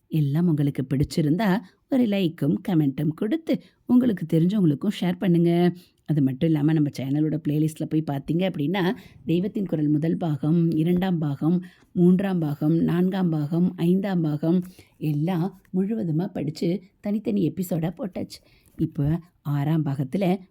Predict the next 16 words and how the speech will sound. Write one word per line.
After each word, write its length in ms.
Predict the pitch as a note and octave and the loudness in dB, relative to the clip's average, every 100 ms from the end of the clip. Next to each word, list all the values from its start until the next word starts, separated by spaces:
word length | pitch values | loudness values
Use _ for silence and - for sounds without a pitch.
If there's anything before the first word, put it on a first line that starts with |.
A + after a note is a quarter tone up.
| _ | _
மூன்றாம் 380 | G#3+ A3+ A3+ G#3 | 0 2 2 0
அத்தியாயம் 420 | D3+ D3 D3 G3+ | 0 0 0 -2
தொடர்ந்து 400 | - D#3+ D#3+ F#3 | -4 -2 -2 -2
படிச்சிட்ருக்கோம். 600 | G#3+ F#3 G3+ - F3+ - _ _ _ | -4 -6 -6 -8 -12 -14 _ _ _
அதனால 380 | - C#3 B2+ C#3 | -6 -2 0 0
தெய்வத்தின் 420 | C#3+ C#3+ F3+ F#3 | 0 0 0 -2
குரல் 200 | F3+ D3+ | -2 -4
பகுதிகளை 400 | C3 C3+ C#3+ D#3+ | -2 -2 0 2
நீங்க 160 | D3 C3 - | 2 0 -4
கேட்கணும் 460 | C3+ C#3 D#3 G3 | -6 -2 -2 0
அப்படின்னா, 520 | E3+ - C#3 F#3 E3+ - - _ | -2 -2 -2 0 -2 -4 -14 _
நம்ம 160 | - C#3 | -6 -4
சேனலை 280 | C3+ D3 F3 | -2 0 0
மறக்காம 640 | D3+ D3 - C#3 D#3 F3 F3+ - _ - | 0 -2 -6 -4 -2 -2 -4 -8 _ -10
சப்ஸ்கிரைப் 380 | G#3+ - B3 B3+ | -8 -2 0 0
பண்ணிக்கோங்க. 720 | G#3 F#3+ G3+ G3+ G3+ G3+ | -2 0 0 0 0 0